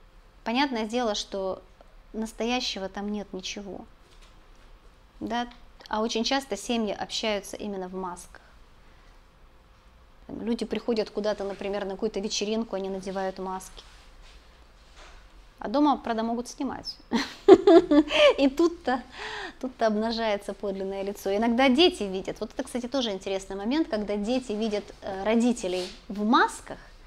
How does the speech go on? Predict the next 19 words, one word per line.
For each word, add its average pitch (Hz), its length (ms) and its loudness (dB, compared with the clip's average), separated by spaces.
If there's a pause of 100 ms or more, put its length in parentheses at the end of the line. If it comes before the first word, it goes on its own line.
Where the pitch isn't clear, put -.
(160)
да, 277 180 4
например, 220 440 2
там, - 260 -8 (640)
не 285 120 2
знаю, - 260 -6
в - 20 -14
церкви, 285 720 0 (340)
на 262 140 4
работе, 233 920 4
с - 140 -12
начальником, 208 1120 0 (580)
э, 190 400 -2
ну, 269 140 8
где-то 269 260 6
ещё, 254 440 4
да, 247 320 8
и 233 160 0
такие 240 360 2
все 202 360 -2